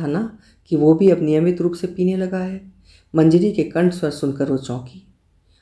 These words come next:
"अरे शोभा, आओ भाई, खाना लग गया है। ओफो, न जाने कहाँ चली गई?" सतीश का उदास चेहरा देखकर मंजरी ने संदिग्ध दृष्टि से शोभा को देखा। ताजी धुली आंखों का इतिहास उससे छिपा न रहा।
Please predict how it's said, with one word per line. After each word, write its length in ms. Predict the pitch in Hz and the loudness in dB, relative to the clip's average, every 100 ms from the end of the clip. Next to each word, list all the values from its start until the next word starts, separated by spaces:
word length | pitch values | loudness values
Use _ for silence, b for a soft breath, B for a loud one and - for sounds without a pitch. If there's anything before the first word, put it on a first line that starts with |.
| _ | _
"अरे 180 | 190 240 | 2 2
शोभा, 360 | 214 143 180 | 2 0 0
आओ 340 | 220 143 185 185 | -2 2 2 2
भाई, 180 | 139 | 0
खाना 340 | 185 - 165 185 | -2 -2 -4 0
लग 220 | 202 185 | 0 0
गया 180 | 156 135 | 0 0
है। 240 | 123 123 B B B | -2 -6 B B B
ओफो, 460 | 185 180 180 151 160 | 2 2 0 0 2
न 140 | 160 | 4
जाने 240 | 175 190 | 4 2
कहाँ 240 | 208 214 226 | 0 -2 -2
चली 260 | 233 233 | 0 0
गई?" 360 | 247 254 254 - - _ _ _ _ _ _ _ _ - | 0 0 0 -6 -20 _ _ _ _ _ _ _ _ -6
सतीश 500 | - 185 214 220 - | 0 2 2 2 2
का 160 | 175 | 0
उदास 540 | 147 156 147 165 185 - | 2 0 2 0 -2 -2
चेहरा 280 | 151 165 | 0 0
देखकर 560 | 151 147 202 - 139 240 B B B | 2 2 2 0 -6 -6 B B B
मंजरी 420 | 147 147 151 190 | 0 4 4 4
ने 160 | 185 139 | 2 0
संदिग्ध 540 | - 139 139 175 190 | -2 -2 2 2 2
दृष्टि 440 | 127 123 151 170 165 | -2 -2 -4 0 -2
से 180 | 156 135 | 0 -2
शोभा 360 | 143 127 143 | 0 -2 -2
को 140 | 151 120 | -4 -4
देखा। 540 | 120 120 - 80 - b b b - | -6 -8 -12 -14 -16 b b b 0
ताजी 340 | 151 151 185 | 0 2 -2
धुली 300 | 143 151 165 | -2 0 -2
आंखों 400 | - 123 127 170 | -2 -6 -4 -4
का 140 | 175 - | -4 -4
इतिहास 520 | - - 135 160 165 | -4 -2 0 0 -2
उससे 220 | 139 165 | -2 -2
छिपा 340 | 165 - 160 | -2 -4 -2
न 60 | 151 | -2
रहा। 440 | 123 127 123 - | -4 -6 -10 -14